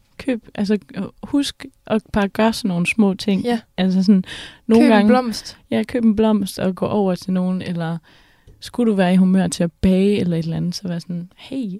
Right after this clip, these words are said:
Speaker 1: tag noget med over til en veninde," eller sådan. Det giver bare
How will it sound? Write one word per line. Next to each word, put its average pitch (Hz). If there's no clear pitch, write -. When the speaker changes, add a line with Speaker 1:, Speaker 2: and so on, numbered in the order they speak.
Speaker 1:
tag 190
noget 185
med 196
over 175
til -
en 180
veninde," 180
eller 175
sådan. 170
Det 214
giver 254
bare 190